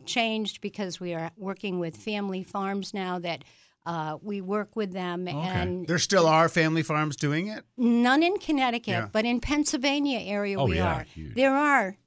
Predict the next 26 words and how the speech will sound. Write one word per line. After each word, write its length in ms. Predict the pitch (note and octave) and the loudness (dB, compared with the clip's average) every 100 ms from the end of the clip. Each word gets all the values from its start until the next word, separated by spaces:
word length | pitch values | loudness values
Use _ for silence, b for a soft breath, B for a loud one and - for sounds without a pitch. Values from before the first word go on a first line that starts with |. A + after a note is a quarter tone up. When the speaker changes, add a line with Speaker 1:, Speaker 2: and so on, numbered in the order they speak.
| - | -6
Speaker 1:
there 240 | A#3 A3+ | -2 0
are 140 | A3+ A3+ | 0 -2
several 540 | - B3 A#3 B3 A#3 | 0 -2 0 -2 -2
family 500 | - A#3 A3+ A3+ A3 | -6 -6 -2 -2 -2
turkey 380 | - A#3 A#3 A#3+ | -4 -6 -4 -8
farms 460 | - F3+ E3+ D#3+ | -4 -4 -4 -4
that 120 | F#3+ F3+ | -6 -4
we 140 | G#3 | -4
work 380 | G3 G3+ G#3 - | -2 -4 -6 -8
with. 260 | F3 C#3+ E3 | -10 -6 -4
So 300 | - G#3+ - B B B | 0 -2 -4 B B B
we're 140 | A3 | 0
still 500 | A#3 - D4 C#4+ D4 | 0 0 0 0 0
supporting 760 | C#4 - B3 B3+ A3+ A3 G#3+ F#3 | -2 -4 -4 -2 -2 -2 -4 -4
local 380 | G3 A3 A#3 A#3 | -2 -2 -4 -12
community 800 | - A3 G#3 F#3 E3+ D3+ D#3+ F3 b b b | -6 -4 -2 -2 -2 -4 -6 -10 b b b
and 200 | G3+ G#3 | -4 -4
still 300 | - B3 A#3 | -2 -2 0
maintaining 840 | A3+ A3 G#3 A3+ G3+ G3+ G3 G3+ b b b | 0 -2 -4 -4 -2 -2 -2 -4 b b b
fresh 380 | - A3+ A3 B3 | -2 0 2 2
Miller 300 | A3+ A3+ A3+ | 2 2 0
turkeys 500 | B3 A3 A#3 G#3+ A3+ | -2 -2 0 0 0
or 200 | G3+ G3 | 0 0
our 160 | E3+ | 0
Thankful 640 | F3+ - G#3+ B3+ - B3+ | -4 0 0 0 -2 -2
Turkey. 560 | A3+ F#3+ D#3 - D#3+ | -2 -2 -4 -4 -8